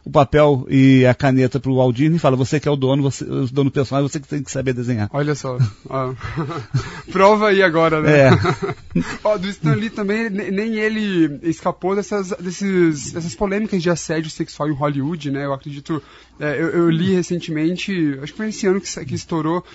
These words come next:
Speaker 2: que ele também foi foi, te-, teve
Speaker 1: É,
Speaker 2: acusações
Speaker 1: assim,
Speaker 2: de assédio.
Speaker 1: é,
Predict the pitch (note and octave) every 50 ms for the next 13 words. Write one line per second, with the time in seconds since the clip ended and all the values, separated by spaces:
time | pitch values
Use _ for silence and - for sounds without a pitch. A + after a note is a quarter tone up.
0 | - - - F#3 F#3 - A3+ G#3 F3+ F#3 G3 G3 - - F3 D#3+ D#3 D3 D3 C#3+
1 | C#3 C3+ - _ _ _ _ _ - - D3+ D3 D3 C#3+ C#3+ C#3 C3+ C3+ B2+ -
2 | - - - - C#3 B2+ - E3+ F3 E3+ D#3 E3+ E3+ D#3+ D#3 D#3+ C#3+ - - D#3+
3 | E3+ D3 C3+ E3+ E3+ C#3 E3+ D#3+ C3+ - - D#3+ F3 F3+ E3+ D3 B2+ C3 C#3 C3+
4 | C3+ C3+